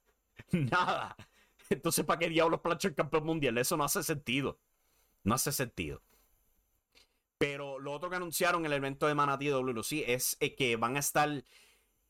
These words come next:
eh, dedicándole el aniversario cuarenta y nueve a Huracán Castillo. Huracán Castillo, pues, anunció su retiro, eh, hace par de meses atrás. Ha indicado que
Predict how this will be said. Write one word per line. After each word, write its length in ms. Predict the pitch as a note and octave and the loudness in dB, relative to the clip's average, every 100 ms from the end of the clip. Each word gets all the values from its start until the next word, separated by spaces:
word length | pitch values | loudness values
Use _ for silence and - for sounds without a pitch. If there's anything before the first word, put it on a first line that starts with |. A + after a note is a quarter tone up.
| _ | _
eh, 300 | C#3+ C3 A#2+ | -2 -2 -2
dedicándole 880 | D3+ D3+ C#3+ D3+ E3 D#3+ A#2+ F2+ G2+ _ _ - | -2 -2 0 2 2 2 0 -2 -8 _ _ -4
el 120 | C#3 | 0
aniversario 560 | C3 C3 A#2+ - D3 C#3+ | 2 2 0 2 2 2
cuarenta 320 | D3 C3 C3 | 2 0 -2
y 40 | |
nueve 280 | A#2+ D3 C3+ C3+ | 0 2 2 2
a 180 | B2+ - | 0 0
Huracán 560 | C3+ B2 - C#3 D3 | 0 0 2 0 0
Castillo. 640 | - C#3 - B2 A2+ E2+ - _ - | -4 -2 -2 -2 -2 -4 -8 _ -4
Huracán 320 | G#2+ A2 A2+ | 0 0 0
Castillo, 320 | G#2+ G2 B2 B2+ | -4 -4 -2 0
pues, 120 | A2+ | 0
anunció 280 | A2 F#2+ G#2+ | -2 -2 -2
su 160 | C3 | 0
retiro, 680 | B2+ A#2 C3+ C#3 C#3+ C3+ C3+ | 0 0 0 2 4 4 2
eh, 260 | A#2+ A2 G#2+ | 2 0 0
hace 220 | G#2 A#2+ | -2 -2
par 140 | A#2 | -2
de 80 | G#2+ | 0
meses 360 | A2 - A#2 - | 0 0 -2 -2
atrás. 580 | A2 G#2+ C#3 C#3+ - - - - - - | -2 0 0 0 -4 -12 -20 -20 -20 -6
Ha 100 | C#3+ | -4
indicado 540 | D#3+ G#3 G#3 G#3 G#3 | -2 0 2 2 2
que 360 | D#3+ D#3+ D3 - | 0 0 0 -4